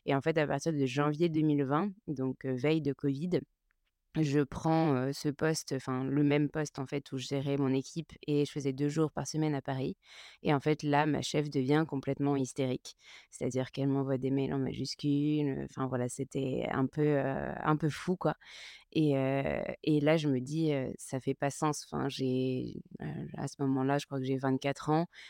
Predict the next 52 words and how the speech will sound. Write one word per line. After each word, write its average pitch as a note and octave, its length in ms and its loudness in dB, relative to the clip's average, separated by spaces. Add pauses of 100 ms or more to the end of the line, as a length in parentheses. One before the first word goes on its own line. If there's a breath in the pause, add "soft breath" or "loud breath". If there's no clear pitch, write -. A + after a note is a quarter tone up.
(160 loud breath)
J'ai D3 160 0
pas D#3+ 160 2
envie, D3+ 540 4
en C3+ 80 0
fait, - 300 -4
heu, C3+ 240 0
de C3+ 120 -2
commencer C#3 460 0
une C#3 160 4
carrière, C#3+ 520 0
heu, C3 260 0
en C3 100 0
communication C#3 1040 2
où C3 180 2
je C3 120 -6
suis C3+ 200 -8
stressée, D#3 760 0
où, C3+ 260 2
heu, B2+ 100 2 (320 loud breath)
il - 40 0
y - 20 2
avait C#3 140 2
en C3+ 80 4
plus C#3+ 220 -2
des C3+ 120 0
problèmes C#3 420 0
en C3+ 180 0
interne D3 420 0
avec C3 260 -2
d'autres C#3 220 -2
salariés C#3 540 2
donc C3 280 -4
heu, C3+ 200 -4
ça, - 260 -10
ça - 120 -14
sentait C#3 280 -2
un D#3+ 80 4
peu F3+ 140 2
le D#3 80 6
roussi, D3 380 0
quoi D#3 200 0 (440 loud breath)
et D#3+ 80 0
je D#3 80 4
me D#3+ 40 4
suis D#3 200 -2
dit : « D#3+ 260 6
En C#3 60 4
fait, D#3+ 320 0
au E3 120 4
lieu E3 400 2 (100)
d'essayer D3+ 540 0
de, C3+ 480 2